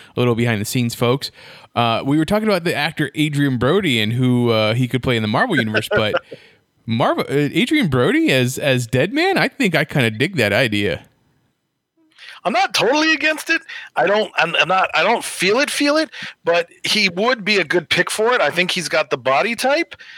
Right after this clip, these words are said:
Speaker 2: Uh, the only hard part would be height, because typically acrobats are shorter folks.
Speaker 1: Fair.
Speaker 2: But, I mean, he's got the chops. I think he could give me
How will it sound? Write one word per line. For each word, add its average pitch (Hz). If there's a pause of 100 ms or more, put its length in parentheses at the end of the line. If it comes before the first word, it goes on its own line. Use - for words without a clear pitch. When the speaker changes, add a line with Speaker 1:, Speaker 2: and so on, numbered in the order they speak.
(160)
Speaker 2:
Uh, 135
the 143
only 269
hard 202
part 254
would 185
be 170
height, 160 (340)
because 143
typically 175
acrobats 151
are 139
shorter 151
folks. - (240)
Speaker 1:
Fair. 110
Speaker 2:
But, 151 (100)
I 147
mean, 147 (140)
he's 143
got 170
the 190
chops. 165
I 147
think 165
he 160
could 160
give 143
me 147